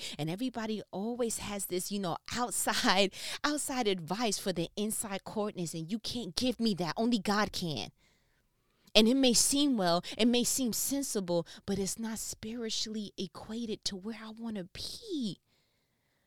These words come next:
I hate to sound like Donnell Jones in the spirit, but it's not where I wanna be. Yeah, I can go ahead and get that job for now, and I can go ahead and do this, that, and the third, but that will only satisfy you, and it would dissatisfy me,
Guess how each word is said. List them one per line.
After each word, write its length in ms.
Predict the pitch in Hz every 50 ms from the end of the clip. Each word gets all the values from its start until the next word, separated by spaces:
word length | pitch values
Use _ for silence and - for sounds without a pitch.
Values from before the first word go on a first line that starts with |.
| _ _ -
I 100 | 220 254
hate 180 | 277 285 - -
to 80 | 262
sound 280 | 220 - - 262 254 254
like 180 | 247 226 214
Donnell 440 | - 240 233 247 254 247 247 247 226
Jones 420 | 220 - 247 254 277 262 254 - 247
in 60 | 226
the 80 | 233
spirit, 420 | 220 - - - 269 285 285 269 233
but 140 | 247 247 254
it's 160 | 262 - - -
not 220 | 269 269 - 226
where 160 | 262 262 247
I 40 | 240
wanna 360 | 247 240 247 254 247 233 208
be. 540 | 180 - 233 247 247 247 240 220 180 165 - _ _ _ _ _ _ _ _ _ _ _ _ _ _ _ _ _ _
Yeah, 260 | _ 226 269 285 269 294
I 20 |
can 220 | 285 - 254 240 240
go 220 | 240 247 254 247
ahead 260 | 240 226 233 254 226
and 100 | 226 214
get 220 | 196 226 233 - -
that 180 | 220 214 220
job 300 | - - 220 208 202 202
for 120 | - - 190
now, 360 | 185 185 196 202 208 208 208
and 120 | 202 214
I 100 | 220 240
can 180 | - 233 208 190
go 240 | - 226 220 214 220
ahead 180 | 214 214 226
and 140 | 208 196 196
do 120 | 185 208 202
this, 220 | - 214 214 -
that, 200 | - 240 214 -
and 80 | - 202
the 60 | - _
third, 240 | - 202 208 208 190 - - - - -
but 140 | - 196 -
that 180 | 269 269 269
will 140 | - 247 - -
only 240 | 240 240 240 226
satisfy 640 | 208 - - 240 233 240 226 214 - - - 214 214 208
you, 460 | 202 175 165 185 226 254 262 240 214
and 180 | - 190 190 214
it 80 | 208
would 160 | 208 196 170 -
dissatisfy 800 | 214 190 - - - 226 220 233 220 202 - - 202 185 185 180
me, 420 | 180 185 202 220 233 226 196 156